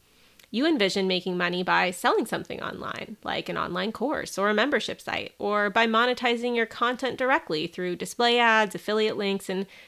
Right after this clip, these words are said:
maybe sponsorships. If that's you, then blogging, YouTubing, or podcasting might be your jam.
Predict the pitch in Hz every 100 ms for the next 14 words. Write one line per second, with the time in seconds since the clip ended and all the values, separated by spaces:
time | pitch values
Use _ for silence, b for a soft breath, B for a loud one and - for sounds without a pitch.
0 | B - 175 214 381 427 185 - - -
1 | - _ b b b _ 208 302 392 -
2 | - 220 - - 202 190 180 190 208 208
3 | 208 202 208 180 175 196 - 190 190 190
4 | 214 214 254 359 415 185 - - - -
5 | - - - - - - - 214